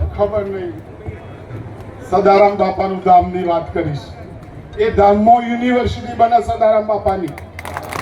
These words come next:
એવું ધામ બનાવીએ આપણે. બનાવી છે ને યુનિવર્સિટી? તો અમે બધા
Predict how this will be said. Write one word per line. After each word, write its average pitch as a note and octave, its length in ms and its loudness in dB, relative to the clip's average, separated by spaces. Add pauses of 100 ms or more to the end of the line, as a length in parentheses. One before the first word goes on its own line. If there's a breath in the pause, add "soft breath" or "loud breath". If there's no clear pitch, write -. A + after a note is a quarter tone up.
(100)
એવું B3+ 320 2
ધામ A#3+ 260 4
બનાવીએ G#3+ 400 -2
આપણે. - 220 -6 (1600)
બનાવી C4 380 4
છે D#4+ 120 6
ને E4 60 4
યુનિવર્સિટી? D#4+ 760 0 (1700)
તો A3 60 4
અમે A#3 360 6 (440)
બધા B3+ 680 2